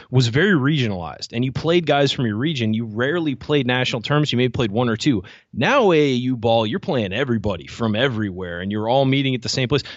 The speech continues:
So you're getting to know each other. And some of these guys are, are coming up through the college ranks and are friends and wanna play together. And you're seeing package deals in recruiting. You're seeing top players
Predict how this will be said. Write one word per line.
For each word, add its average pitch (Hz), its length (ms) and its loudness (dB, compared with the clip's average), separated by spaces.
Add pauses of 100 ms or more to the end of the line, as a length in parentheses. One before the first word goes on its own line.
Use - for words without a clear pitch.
So - 100 0
you're 247 120 4
getting 311 220 4
to 143 80 2
know 175 300 4
each 131 220 -2
other. 95 340 -6 (360)
And 147 80 -2
some 285 160 2
of 339 60 2
these 262 180 4
guys 165 280 2
are, 143 140 -6
are 127 140 -6
coming 202 380 0
up 196 100 -2
through 156 140 0
the 127 40 -2
college 180 480 -2
ranks 113 540 -2
and 139 100 0
are 123 120 2
friends 127 800 0
and 175 120 4
wanna 220 200 4
play 254 280 0
together. 90 460 -4
And 143 100 2
you're 160 80 4
seeing 196 240 2
package 180 500 -4
deals 185 360 -2
in 131 100 0
recruiting. 135 440 0
You're 110 120 2
seeing 160 280 0
top 156 340 -4
players 160 480 2